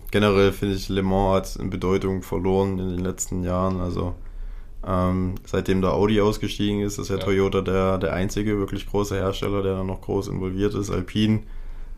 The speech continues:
Speaker 1: jetzt mit einem Fahrzeug, aber ich glaube,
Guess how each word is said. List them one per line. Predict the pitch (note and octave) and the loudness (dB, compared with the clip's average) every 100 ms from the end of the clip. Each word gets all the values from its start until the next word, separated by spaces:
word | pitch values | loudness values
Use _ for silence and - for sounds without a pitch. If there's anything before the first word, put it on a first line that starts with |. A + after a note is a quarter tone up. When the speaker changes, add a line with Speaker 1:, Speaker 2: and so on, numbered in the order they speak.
| - | -8
Speaker 1:
jetzt | G2+ - | -6 0
mit | G#2 | 0
einem | - G2 | 2 2
Fahrzeug, | G2 G2 F#2+ G2+ G2 F2+ | 2 0 2 2 2 2
aber | F2 F2+ F2+ F2 - - - - - - - - - - | 0 0 0 -2 -6 -12 -12 -12 -12 -12 -12 -8 -6 -4
ich | - | -4
glaube, | - G2 G2 G2+ G2 G2 F#2+ | 4 6 8 10 10 8 4